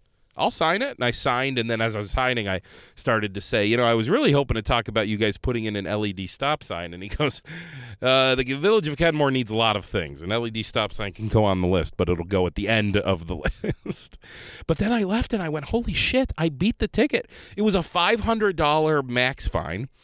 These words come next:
uh, and it was a hundred and fifty dollars was what they originally offered me as, like, a, you know, a plea deal. It was like, "Hey, if you pay a hundred fifty dollar fine, we won't report this to your insurance and you'll get no points." Uh, and I ended up with zero points, zero insurance, zero fines. So I,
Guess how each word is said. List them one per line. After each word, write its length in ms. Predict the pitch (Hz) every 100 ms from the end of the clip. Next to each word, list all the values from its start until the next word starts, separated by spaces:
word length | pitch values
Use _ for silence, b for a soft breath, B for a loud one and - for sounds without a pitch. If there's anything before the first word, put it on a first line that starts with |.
| B B B
uh, 140 | 120 120
and 80 | 123
it 80 |
was 100 | 123
a 40 | 120
hundred 320 | 180 185 165
and 60 | 127
fifty 320 | 190 208 165
dollars 440 | 131 120 120 120
was 140 | 127 110
what 140 | 117
they 160 | 117 101
originally 520 | 104 143 143 127 110
offered 380 | 104 110 117 107
me 160 | 107
as, 220 | 98 90 101
like, 160 | 90
a, 160 | 95 78 - _ _ _ _ - -
you 100 | 117
know, 140 | 92
a 40 | 76
plea 300 | - 127 107
deal. 260 | 90 76
It 60 | 76
was 120 | 87
like, 120 | 95
"Hey, 140 | 147 113
if 100 | 90
you 80 |
pay 160 | 110 113
a 40 | 98
hundred 220 | 107 95
fifty 240 | 113 87
dollar 160 | 95 85
fine, 480 | - 170 151 143 127 B B
we 100 | -
won't 220 | 120 117 104
report 280 | 104 110
this 120 | 101 -
to 120 | 107
your 100 | 98
insurance 500 | 95 - 139 123 110
and 80 | 104
you'll 120 | 98
get 160 | 90 85
no 180 | 95
points." 480 | 80 - 55 52 - - b b b
Uh, 200 | - 123 123
and 160 | 135
I 120 | 135
ended 200 | 165 170
up 160 | 151 143
with 160 | 151 135 -
zero 280 | 113 135 160
points, 340 | - 165 156 127
zero 220 | 139 143
insurance, 500 | 143 - 151 156 -
zero 300 | 113 139 135
fines. 440 | - 151 143 85
So 180 | - 113
I, 260 | 98 113